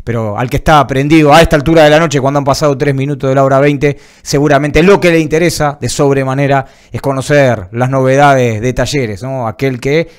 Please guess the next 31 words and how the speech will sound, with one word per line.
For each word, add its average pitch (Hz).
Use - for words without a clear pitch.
en 127
lo 131
futbolístico 131
le 135
debe 127
claramente 123
una 135
alegría 127
a 110
su 123
público 120
albirrojo 135
que 120
lo 123
ha 127
acompañado 127
a -
lo 120
largo 123
de 123
estos -
últimos 127
años 151
con 120
tantos 131
sinsabores 135
en 117
la 110
campaña 110
futbolística. 120
Bueno, 165